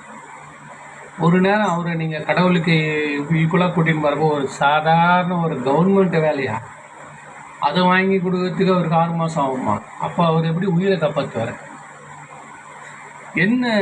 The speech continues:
இது வந்து என்ன மாதிரிலாம் பேசிட்டு போறாங்க. இன்னொரு பக்கம் பாத்தீங்கன்னா, ஜோசியம், ஜாதகம் பின்னாடி நிறைய திருமணங்கள் நின்னு போய் கிடக்கு.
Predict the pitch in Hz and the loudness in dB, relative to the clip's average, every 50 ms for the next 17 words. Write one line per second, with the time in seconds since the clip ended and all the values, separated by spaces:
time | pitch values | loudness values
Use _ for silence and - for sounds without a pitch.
0 | 180 170 156 156 147 147 143 143 151 151 160 175 185 180 180 170 160 156 147 147 | 2 2 0 -2 -4 -4 -4 -2 0 2 2 2 2 2 2 2 0 0 -2 -2
1 | 139 135 131 131 131 127 123 123 123 120 123 123 135 143 202 214 269 262 240 240 | 0 2 4 4 4 2 0 -2 -4 -2 -2 -2 0 0 0 0 0 2 4 2
2 | 247 247 262 262 262 277 285 254 247 226 190 202 185 175 160 160 160 151 151 143 | 2 2 0 0 0 0 0 0 0 0 2 2 2 0 0 -2 -2 -2 -2 -4
3 | 127 - - 120 - - - - - - - - - - - - - - - - | -6 -6 -8 -12 -12 -16 -18 -20 -20 -20 -20 -20 -18 -18 -18 -18 -18 -18 -18 -18
4 | - - - 165 185 240 269 262 254 220 247 233 - 240 240 226 220 208 196 185 | -18 -6 0 2 4 6 6 4 4 2 2 0 2 2 4 4 4 4 4 2
5 | 165 185 185 175 - 175 160 160 165 180 190 180 156 139 135 139 147 165 165 160 | 2 2 0 0 0 0 2 2 2 4 2 2 0 0 0 0 0 0 0 0
6 | - - - - - - - - - - - - - - - 143 151 185 202 202 | -2 -6 -14 -18 -18 -18 -18 -18 -18 -20 -20 -20 -20 -16 -8 -2 2 2 2 2
7 | 196 - 190 175 180 - - - - - - - - - - - - - - - | 2 2 2 2 0 0 -4 -12 -18 -20 -18 -20 -20 -20 -20 -20 -20 -18 -18 -18
8 | - - - - 127 139 175 175 175 170 165 156 143 131 - 139 165 180 170 160 | -18 -16 -10 -4 -2 0 0 0 0 -2 -2 -4 -4 -4 -4 -2 0 2 2 2
9 | 156 127 120 131 135 165 180 202 208 214 208 208 220 233 247 262 254 - 254 220 | 0 0 0 0 0 0 0 0 0 0 0 2 2 2 0 0 0 0 0 2
10 | 233 240 240 240 233 233 233 226 220 214 208 202 202 202 196 196 180 170 165 - | 2 2 2 2 0 -2 -2 0 2 2 2 2 2 0 -2 -2 -2 -4 -6 -8